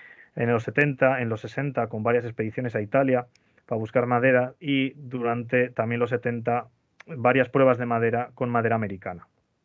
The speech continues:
Y otro de los puntos importantes es el fomentar la marina mercantil española. España, eh, había dependido durante el s-,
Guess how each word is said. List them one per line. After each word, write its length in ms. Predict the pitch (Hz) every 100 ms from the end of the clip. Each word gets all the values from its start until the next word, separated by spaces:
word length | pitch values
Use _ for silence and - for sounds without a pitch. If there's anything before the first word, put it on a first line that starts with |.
| _ _ _ _ _ _ - - - - - _ -
Y 80 |
otro 180 | 147 185
de 60 | 196
los 140 | 175
puntos 280 | - 170 160
importantes 840 | 123 117 117 151 160 135 131 - _
es 160 | 147 131
el 160 | 156
fomentar 600 | - 131 117 113 113 135
la 120 | 143 135
marina 260 | 113 117
mercantil 480 | 127 110 110 107 120
española. 540 | 123 107 98 98 87 - _ _ _ _ _ _ _ _ _ -
España, 640 | - - 160 165 170 180 - _ - -
eh, 500 | 127 117 113 110 110
había 260 | 107 120 147
dependido 800 | 135 123 117 120 139 127 127 151 _ _ _ _ _ _ _ _ _
durante 580 | 147 123 117 117 110 113
el 100 | 107
s-, 260 | 104 -